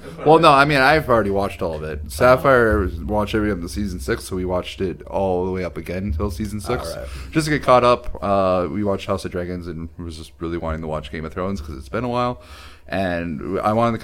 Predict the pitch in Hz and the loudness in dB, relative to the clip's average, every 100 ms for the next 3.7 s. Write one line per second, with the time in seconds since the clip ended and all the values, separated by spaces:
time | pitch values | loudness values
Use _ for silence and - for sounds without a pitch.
0 | 113 - 104 101 104 98 101 110 101 - | -4 -4 -4 -2 -2 -2 -2 -2 -4 -4
1 | 90 87 - 95 82 82 110 - 127 135 | -4 -4 -6 -8 -8 -6 -6 -4 -2 -2
2 | 135 - 90 87 78 - - - 117 110 | -4 -6 -8 -6 -10 -14 -18 -6 -6 -6
3 | - 87 90 90 71 67 | -10 -8 -6 -4 -4 -6